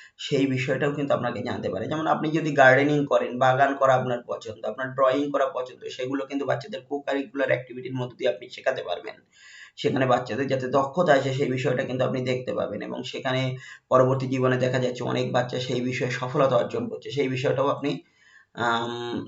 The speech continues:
দেখাতে পারবেন। সুতরাং আপনি যখন ইন্টারভিউতে যাবেন আপনি যদি হবির কথা বলেন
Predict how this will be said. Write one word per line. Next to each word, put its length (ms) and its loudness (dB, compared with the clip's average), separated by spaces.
দেখাতে 380 4
পারবেন। 440 -2
সুতরাং 500 -2
আপনি 720 0
যখন 360 2
ইন্টারভিউতে 760 0
যাবেন 580 0
আপনি 320 -10
যদি 200 -2
হবির 460 -4
কথা 200 2
বলেন 640 2